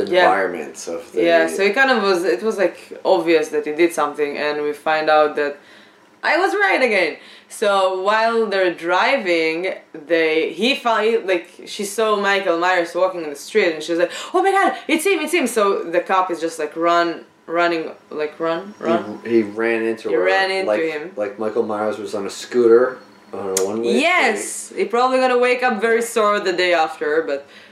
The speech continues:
Speaker 1: uh, we're not sure because he might be dead. And, uh, excuse me?
Speaker 2: Yes!
Speaker 1: Oh my
Speaker 2: Don't
Speaker 1: God, he
Speaker 2: jump to
Speaker 1: fell
Speaker 2: it!
Speaker 1: me!
Speaker 2: Don't jump to the end!
Speaker 1: Okay, I didn't say anything. He might dead, he might not, he might
Speaker 2: Okay.
Speaker 1: not. I didn't say
Speaker 2: Okay.
Speaker 1: anything. What do you want?
Speaker 2: Okay.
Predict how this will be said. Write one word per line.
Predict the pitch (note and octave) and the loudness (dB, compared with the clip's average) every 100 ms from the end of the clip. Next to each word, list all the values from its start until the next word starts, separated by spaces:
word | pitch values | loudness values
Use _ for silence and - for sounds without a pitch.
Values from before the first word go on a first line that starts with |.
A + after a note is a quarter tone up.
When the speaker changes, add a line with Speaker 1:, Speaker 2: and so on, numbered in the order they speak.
| - _ - | -20 _ -10
Speaker 1:
uh, | D#3 D#3 D#3+ | -4 0 0
we're | E3 | 0
not | E3 D#3 - | -2 -6 -2
sure | E3 D#3 | 0 0
because | D3+ D3+ C#3+ - - - | -2 -4 -6 -8 -20 -18
he | - | -10
might | D3 D3 C#3+ - | -4 -4 -6 -10
be | D3 | -8
dead. | C#3 D3+ E3+ - - - | -4 -4 -6 -14 -20 -4
And, | D#3 E3 E3 D3+ | 0 2 4 4
uh, | D#3+ D#3+ D#3 - - | 4 6 4 2 0
excuse | G3 - - F#4+ A4+ B4+ | 0 0 -2 0 0 2
me? | D5 - - - C#4+ | 0 -2 -8 -20 -10
Speaker 2:
Yes! | E4 F#4 D4+ - - | -4 0 0 -2 -2
Speaker 1:
Oh | D#4+ A4+ | 0 2
my | D5+ | 2
Speaker 2:
Don't | C5 | 2
Speaker 1:
God, | B4+ | 2
he | A4+ | 2
Speaker 2:
jump | G#4+ | 2
to | G#4 | 2
Speaker 1:
fell | G4 D#4+ | 0 2
Speaker 2:
it! | D4+ G4 | 0 2
Speaker 1:
me! | |
Speaker 2:
Don't | D4+ D4 D4 | 2 0 0
jump | E4 D4+ D4+ | 0 0 0
to | D4+ | 0
the | D4 C4+ | 0 2
end! | B3+ D4 C#4 - - | 2 2 0 -4 -6
Speaker 1:
Okay, | G#3 A3+ E4+ B3 | -4 0 0 2
I | |
didn't | A#3+ C4 | 0 -2
say | C4 C#4+ A3+ | 0 0 0
anything. | G3 F3 | -2 0
He | F3 | 0
might | F3+ F#3 E3+ | 2 0 2
dead, | F#3+ A3+ | 0 0
he | F3 | -2
might | F3+ F#3 | -4 -4
not, | A3+ G3 D3 | 0 0 0
he | |
might | D#3+ E3+ | -4 -4
Speaker 2:
Okay. | F#3+ | -4
Speaker 1:
not. | G3 C#3+ | -4 -6
I | D3+ | -8
didn't | D3+ F#3 G3 | -6 -6 -4
say | G3+ | 0
Speaker 2:
Okay. | F#3 | 0
Speaker 1:
anything. | D#3 D3+ D3 | -2 -4 0
What | F3 | 2
do | |
you | G3 | 4
want? | F#3+ D3 - | 2 0 -4
Speaker 2:
Okay. | G#2 - G#2 - | -8 -4 -4 -4